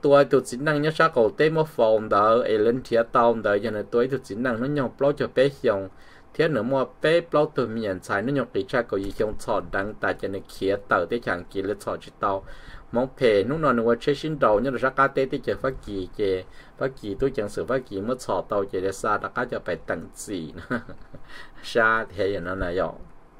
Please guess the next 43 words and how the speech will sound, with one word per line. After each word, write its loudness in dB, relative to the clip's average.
Sở 2
sử 4
nhất 2
là 6
họ 4
căn 2
đồ 6
khứ, 2
thua 4
tờ 4
lý 0
nó 2
nung 0
nọ 4
hay 2
tiệt 0
tuần 0
thằng 0
một 2
xem 0
lớn 4
nung 2
chắp 0
là 4
họ 0
căn 0
đồ 0
khứ 2
là 0
chơi 0
cho 0
biết 0
tuần -2
thằng -2
America, -2
và -2
giờ -2
tụi -2
giờ, 0
um, -8
biểu 4
kê, 0
biểu 4